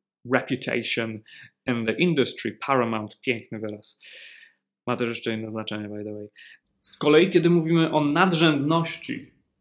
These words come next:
kiedy pojawi się jakieś zestawienie, porównanie czegoś z czymś, nadrzędność, superior, supreme, higher ranking,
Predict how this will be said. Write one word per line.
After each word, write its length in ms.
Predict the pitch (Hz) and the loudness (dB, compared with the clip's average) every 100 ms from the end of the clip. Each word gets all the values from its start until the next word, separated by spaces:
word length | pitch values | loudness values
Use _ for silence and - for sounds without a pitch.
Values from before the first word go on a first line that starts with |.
| _ _ _ _ _ _ - | _ _ _ _ _ _ -6
kiedy 600 | 127 135 139 135 - - _ _ _ _ - | 0 4 4 4 -2 -18 _ _ _ _ 2
pojawi 280 | 135 135 151 | 4 4 2
się 140 | 147 | 0
jakieś 240 | 139 139 | 0 -2
zestawienie, 840 | 123 147 - 143 139 156 127 110 - _ | 0 0 0 -2 2 2 2 -4 -12 _
porównanie 680 | 143 131 120 139 143 113 - | -4 -2 0 0 0 -4 -6
czegoś 280 | - 127 127 | -2 -2 -2
z 100 | - | -2
czymś, 460 | 156 123 - - _ _ _ _ _ _ | -2 -4 -6 -12 _ _ _ _ _ _
nadrzędność, 880 | 139 131 139 156 127 113 - - - | -4 0 2 2 0 -6 -8 -12 -10
superior, 800 | - - - 165 160 165 185 196 190 | -6 -6 -4 -2 0 2 2 0 -2
supreme, 720 | - - - 147 160 190 196 - _ _ _ _ _ _ _ _ _ | -4 -4 -6 -2 0 0 -2 -8 _ _ _ _ _ _ _ _ _
higher 480 | - - 143 151 143 131 139 | -6 2 2 4 0 0 -2
ranking, 680 | 147 165 165 180 196 202 | -2 -4 -2 0 0 -4